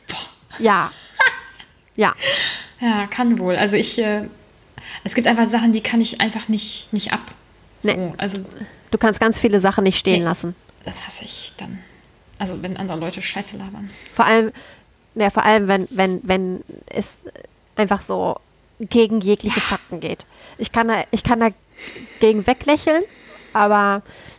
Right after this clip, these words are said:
Speaker 2: ich bin nicht der Meinung, dass dieser An-, äh, oder ich bin nicht der Ansicht, dass die Meinung alle respektiert
Speaker 1: Mhm.
Speaker 2: werden sollten.
Speaker 1: Also ich, ähm,
Speaker 2: Ich hab bestimmt aber auch mal eine Meinung, die völlig an jeglicher Realität vorbeigeht, ne?
Speaker 1: Das hat sicherlich jeder.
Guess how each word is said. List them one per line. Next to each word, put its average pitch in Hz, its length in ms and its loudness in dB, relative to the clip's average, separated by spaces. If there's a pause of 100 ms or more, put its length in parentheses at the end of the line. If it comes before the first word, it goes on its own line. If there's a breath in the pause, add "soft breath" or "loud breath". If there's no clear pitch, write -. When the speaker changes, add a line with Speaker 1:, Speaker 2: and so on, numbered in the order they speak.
Speaker 2:
ich - 160 -8
bin 214 120 0
nicht 269 200 0
der 240 80 2
Meinung, 208 380 2
dass 190 200 -2
dieser 185 400 0 (300)
An-, 190 360 0
äh, 82 280 -2
oder 196 120 -2
ich 190 120 -4
bin 190 80 -4
nicht 214 160 0
der - 80 4
Ansicht, 190 280 2
dass 190 140 0
die 185 80 -4
Meinung 180 320 0
alle 185 180 2
respektiert 214 460 -4
Speaker 1:
Mhm. 226 40 -6
Speaker 2:
werden 180 140 -2
sollten. 180 240 -6 (140)
Speaker 1:
Also 226 240 2
ich, - 280 -6
ähm, 214 260 -2 (2250 loud breath)
Speaker 2:
Ich 233 140 2
hab 254 100 2
bestimmt 277 340 2
aber 220 160 4
auch 294 140 2
mal 359 120 6
eine 254 120 6
Meinung, 190 400 2
die 202 240 4
völlig - 540 -2
an 240 140 2
jeglicher 254 500 0
Realität 226 480 0
vorbeigeht, 196 600 -2
ne? 247 220 -4 (1120 soft breath)
Speaker 1:
Das 196 180 -4
hat 185 140 -4
sicherlich 196 360 0
jeder. 180 360 2